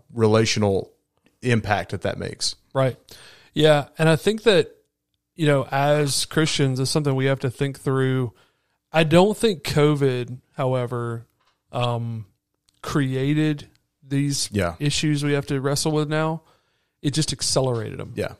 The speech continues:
Speaker 2: We were already headed down this road. I was already talking to parents who are like, "I can't get my kid,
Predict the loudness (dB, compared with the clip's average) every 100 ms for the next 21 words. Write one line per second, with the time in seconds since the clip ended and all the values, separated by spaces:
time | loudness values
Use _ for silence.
0 | _ -6 -2 2 4 2 2 0 0 -2
1 | -4 -6 -6 -8 -8 -12 -20 -20 -20 _
2 | _ _ -2 2 4 4 4 2 2 2
3 | 0 -2 -4 -4 -4 -6 -8 -4 -2 -2
4 | -6 -8 -10 -4 -4 -4 -6 -6 -8 -6
5 | -4 -2 -4 -8